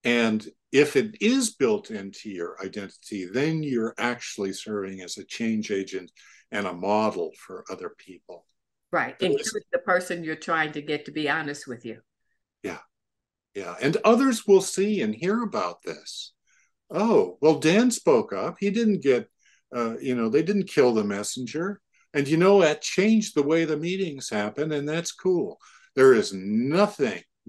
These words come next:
Speaker 1: like a reward for speaking up, like seeing change happen.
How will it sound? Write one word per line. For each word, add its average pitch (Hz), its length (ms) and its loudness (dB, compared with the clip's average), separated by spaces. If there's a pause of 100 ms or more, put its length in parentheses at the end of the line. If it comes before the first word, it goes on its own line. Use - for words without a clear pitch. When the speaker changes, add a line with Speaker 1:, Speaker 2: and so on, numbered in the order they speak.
(440)
Speaker 1:
like 110 320 0
a 104 80 0
reward 101 800 4
for - 200 -18
speaking 107 500 -6
up, 95 180 -8
like 95 240 -6
seeing 101 400 -8
change 87 460 -14
happen. 85 160 -14